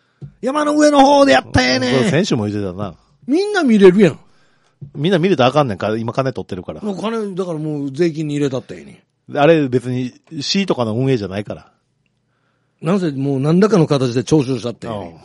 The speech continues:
Speaker 2: ちょっと立候補してもらえる？
Speaker 1: 山の上でやれやれ。ね、もうあの、六甲の頂上を越えた向こうでやれ。
Speaker 2: <laughs>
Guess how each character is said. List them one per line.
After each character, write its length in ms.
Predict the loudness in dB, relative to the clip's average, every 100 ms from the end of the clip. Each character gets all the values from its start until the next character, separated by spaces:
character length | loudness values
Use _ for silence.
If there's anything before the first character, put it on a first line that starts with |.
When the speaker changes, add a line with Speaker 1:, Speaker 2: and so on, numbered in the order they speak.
| -20 -20
Speaker 2:
ち 180 | -12
ょ 20 | -6
っ 20 |
と 300 | -4 -4 -6 _
立 260 | -8 -8 -2
候 160 | -2
補 60 | 0
し 60 | -2
て 60 |
も 100 | 2
ら 80 | 4
え 60 | 4
る？ 60 |
Speaker 1:
山 100 | 0
の 140 | -4 -12
上 180 | -12 -10
で 100 | -10
や 80 | -10
れ 160 | -10
や 160 | -10 -10
れ。 200 | -10 -8
ね、 300 | -6 -4 -4
も 220 | -6 -10
う 40 | -10
あ 120 | -10
の、 260 | -6 -4 -2 -4 -10 _ -8
六 240 | -6 -6
甲 220 | -8 -10 -8
の 320 | -8 -10 -12 _ _ _ _ _ _ _ _ _
頂 200 | -4 -2
上 120 | -2
を 20 |
越 160 | -2 -2
え 40 |
た 100 | -2
向 180 | -2 -2
こ 200 | 0 0
う 20 |
で 80 | 0
や 100 | -2
れ。 100 |
Speaker 2:
<laughs> 40 | -6